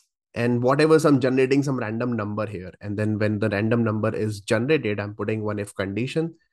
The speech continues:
and I'm writing that if the random value, if it is greater than zero point five, see this carefully, it means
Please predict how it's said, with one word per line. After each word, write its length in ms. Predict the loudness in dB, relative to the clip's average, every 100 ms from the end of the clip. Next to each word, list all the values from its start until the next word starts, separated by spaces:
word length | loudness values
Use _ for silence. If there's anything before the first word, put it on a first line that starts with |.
| _ _ -6
and 140 | -2
I'm 120 | 0
writing 400 | 0 0 0 0
that 180 | 0 -2 -2
if 180 | -2
the 120 | 0 0
random 440 | -2 -2 -4 -4
value, 500 | -4 -2 -2 -4 -6 -12 _ _ _ _
if 200 | -4 -4 -2
it 140 | 0
is 240 | 2 0 -2
greater 400 | -2 -2 0 -2
than 220 | -4 -4
zero 220 | -4 -6
point 240 | -6 -10
five, 360 | -8 -6 -4 -6 -12 _ -18
see 220 | -8 -4
this 180 | -4 -2
carefully, 500 | -2 0 0 0 0
it 160 | 0
means 400 | 0 0 -2 -12